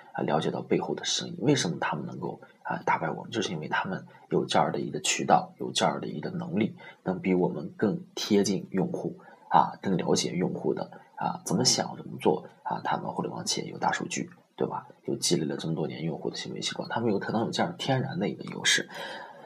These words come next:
那么这个谈的可能比较远一些，那么我这个，我今天要和大家谈的呢，还是想从一个一线员工的角度来谈谈，为什么说草根儿从业者的机会呢？啊，机会在哪里？就是因为，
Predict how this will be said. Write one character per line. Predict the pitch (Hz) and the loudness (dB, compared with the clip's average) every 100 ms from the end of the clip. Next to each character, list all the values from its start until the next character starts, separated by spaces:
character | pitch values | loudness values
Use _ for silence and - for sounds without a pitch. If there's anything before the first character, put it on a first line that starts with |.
| - - _ - | -18 -20 _ 0
那 | 117 | 6
么 | 110 | 8
这 | 127 | 10
个 | 117 | 10
谈 | - 104 117 | 10 8 8
的 | |
可 | 117 95 | 6 4
能 | 110 | 4
比 | 92 | 6
较 | 90 | 6
远 | 95 - 104 | 6 2 0
一 | |
些， | - 67 | -2 2
那 | 107 | 2
么 | 104 | 4
我 | 82 | 2
这 | - | 2
个， | 92 | 2
我 | 62 82 | 2 0
今 | 107 | 2
天 | 110 | 4
要 | |
和 | 107 87 | 4 4
大 | 101 | 4
家 | 78 | 4
谈 | - - | 2 0
的 | 69 | -2
呢， | - | 0
还 | - | 2
是 | - | 4
想 | 127 - - | 4 4 0
从 | - 67 85 | -4 -2 0
一 | |
个 | 78 | 4
一 | 98 | 6
线 | - 104 | 6 4
员 | - | 0
工 | - | -2
的 | |
角 | - - | -2 -2
度 | 67 | -2
来 | 58 | -2
谈 | - - | -2 -2
谈， | - - - - | -2 -6 -10 -2
为 | 123 | 4
什 | 123 | 4
么 | 95 | 4
说 | 90 | 0
草 | 87 - | 2 2
根 | - 120 | 6 6
儿 | |
从 | 120 - | 6 2
业 | 160 - | 0 0
者 | - | -2
的 | - | -2
机 | - 98 | -2 0
会 | - - | 2 0
呢？ | - - - - - | -2 -14 -20 -18 -8
啊， | - - | -6 -4
机 | - | -2
会 | - - | 0 0
在 | - | -2
哪 | - - | -4 -4
里？ | - - - - - | -4 -10 -20 -14 6
就 | 147 | 8
是 | 127 117 | 8 6
因 | 117 | 4
为， | 98 | 4